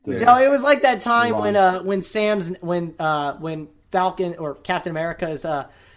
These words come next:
Speaker 2: nephews came up to him, called him Uncle Sam. You know, like, it was funny. Like, obviously, it's his nephews that are gonna call him Uncle Sam, but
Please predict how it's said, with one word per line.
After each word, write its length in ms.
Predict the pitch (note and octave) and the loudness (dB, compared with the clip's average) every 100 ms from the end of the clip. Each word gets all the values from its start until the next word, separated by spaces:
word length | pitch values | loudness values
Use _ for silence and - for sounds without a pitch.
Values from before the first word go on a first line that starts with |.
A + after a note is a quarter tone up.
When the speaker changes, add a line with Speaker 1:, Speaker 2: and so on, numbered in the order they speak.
| _ - | _ -14
Speaker 2:
nephews 540 | E3 F3+ F#3+ F#3+ F#3+ | -2 0 0 0 -2
came 180 | G3 F3+ | 0 0
up 120 | F3+ | 0
to 80 | F#3+ | 0
him, 100 | F#3 | -2
called 220 | F3 F3 | 0 -2
him 80 | E3+ | -2
Uncle 240 | E3 E3 D3+ | -6 -8 -12
Sam. 420 | E3+ D#3 E3+ E3+ _ _ _ _ | -8 -6 -6 -8 _ _ _ _
You 100 | E3+ | -6
know, 160 | F3 F3+ | 0 2
like, 240 | F#3 F#3 | 0 -2
it 60 | A#3+ | -4
was 200 | C4+ - | -4 -4
funny. 360 | - A#3 A#3+ A#3+ | 0 0 2 2
Like, 200 | G#3 G#3 | 2 2
obviously, 500 | G3 G#3 G#3+ G3+ G#3+ | 2 2 0 0 0
it's 120 | G3+ | 2
his 120 | F#3 | -2
nephews 400 | E3+ F#3 F3+ F#3 | 0 0 0 -2
that 100 | F3 | -2
are 100 | E3 | -4
gonna 160 | F3+ F3 | -4 -6
call 200 | - E3+ | -2 -2
him 120 | E3+ | -2
Uncle 200 | E3 D3+ | -4 -8
Sam, 400 | D#3 E3 D#3+ E3 | -10 -8 -6 -6
but 220 | D#3 C#3+ | -6 -8